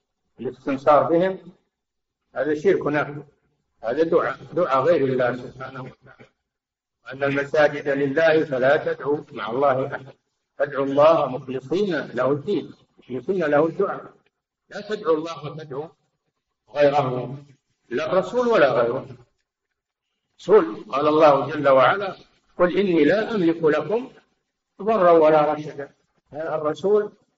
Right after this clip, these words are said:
إنما هو رسول مبلغ عن الله، أما أنه يجلب الخير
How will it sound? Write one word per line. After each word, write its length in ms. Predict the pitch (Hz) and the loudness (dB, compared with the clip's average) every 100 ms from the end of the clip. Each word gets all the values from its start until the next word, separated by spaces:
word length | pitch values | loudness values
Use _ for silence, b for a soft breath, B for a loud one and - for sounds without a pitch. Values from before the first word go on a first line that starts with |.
| _ _ _ | _ _ _
إنما 180 | 123 175 | -4 0
هو 240 | 185 196 | 4 4
رسول 360 | 180 190 156 135 | 4 4 2 2
مبلغ 640 | 151 190 165 143 147 139 | 0 2 2 4 2 0
عن 140 | 147 147 | -4 -4
الله، 320 | 147 147 151 - - _ _ _ _ _ _ _ _ 151 | -4 -6 -8 -14 -20 _ _ _ _ _ _ _ _ -10
أما 520 | 160 156 151 156 151 | -4 2 2 0 -4
أنه 540 | 170 156 135 139 131 - _ _ _ _ _ _ | -2 0 2 2 -2 -10 _ _ _ _ _ _
يجلب 420 | 151 170 170 151 | 0 2 2 4
الخير 760 | 151 151 156 170 156 - - | 4 2 4 4 4 0 -16